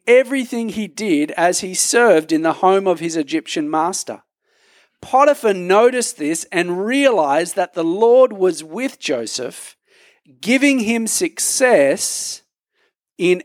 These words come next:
everything that he did. Now, the first dream killer is this, a very, very simple,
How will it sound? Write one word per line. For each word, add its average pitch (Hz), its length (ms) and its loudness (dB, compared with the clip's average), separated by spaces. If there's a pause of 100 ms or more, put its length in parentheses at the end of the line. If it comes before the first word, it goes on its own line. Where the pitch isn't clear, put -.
everything 208 1300 -2 (580)
that 165 440 -2
he 170 200 -6
did. 151 380 0 (1900)
Now, 190 120 0
the 214 100 2
first 285 600 2
dream 226 460 2
killer 214 680 2 (500)
is 208 220 2
this, 240 180 0
a 180 60 -4
very, 233 400 0
very 202 240 4
simple, 170 560 -4